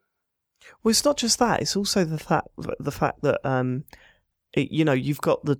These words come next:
two competing, uh, services. You've got P S Plus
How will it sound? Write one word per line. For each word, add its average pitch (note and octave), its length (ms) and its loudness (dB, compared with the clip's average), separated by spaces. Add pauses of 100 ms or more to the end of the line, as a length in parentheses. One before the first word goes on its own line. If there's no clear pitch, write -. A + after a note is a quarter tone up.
(160)
two F#3+ 180 4
competing, C3 880 0 (160)
uh, G2 380 -2
services. A#2+ 640 0
You've - 100 -8
got - 160 -2
P C#3 140 2
S A#2+ 100 -2
Plus - 500 0